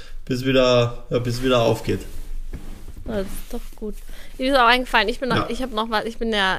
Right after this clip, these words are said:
Speaker 2: ähm, wie heißt es, etwas aufgeregt wegen morgen, weil ja morgen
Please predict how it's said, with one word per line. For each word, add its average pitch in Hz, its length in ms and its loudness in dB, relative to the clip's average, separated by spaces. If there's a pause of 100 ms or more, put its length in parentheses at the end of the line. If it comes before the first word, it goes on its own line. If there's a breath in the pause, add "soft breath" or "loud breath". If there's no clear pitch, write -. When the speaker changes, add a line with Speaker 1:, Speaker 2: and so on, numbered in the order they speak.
Speaker 2:
ähm, 190 440 -4
wie 220 120 -4
heißt 214 200 -4
es, - 120 -10
etwas 208 260 -8
aufgeregt 220 600 -4
wegen 196 260 0
morgen, 208 540 -4 (540 loud breath)
weil 214 180 0
ja 208 120 2
morgen 214 680 4